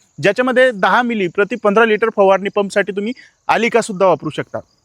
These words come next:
तर अशा प्रकारे सुरुवातीचं खत व्यवस्थापन, सुरुवातीच्या काळात पाणी व्यवस्थापन आणि एक चांगली फवारणी जर केली, तर निश्चितच तुमच्या गहू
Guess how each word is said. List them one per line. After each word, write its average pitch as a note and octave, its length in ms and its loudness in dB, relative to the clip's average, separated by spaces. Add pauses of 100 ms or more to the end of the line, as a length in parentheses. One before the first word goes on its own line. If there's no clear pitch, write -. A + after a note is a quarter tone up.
(600)
तर A#3+ 160 4
अशा - 240 0
प्रकारे B3 400 0 (380)
सुरुवातीचं B3+ 600 0
खत A#3+ 180 2
व्यवस्थापन, B3 500 2
सुरुवातीच्या A#3 540 0
काळात A3 220 2 (120)
पाणी G#3+ 220 2
व्यवस्थापन A#3+ 540 2 (280)
आणि A#3+ 200 2
एक C#4 140 2 (100)
चांगली B3 260 2
फवारणी A#3+ 420 2
जर B3+ 120 2
केली, B3 300 0
तर A3+ 180 2
निश्चितच A3 580 0
तुमच्या G#3 240 -2
गहू G3+ 280 2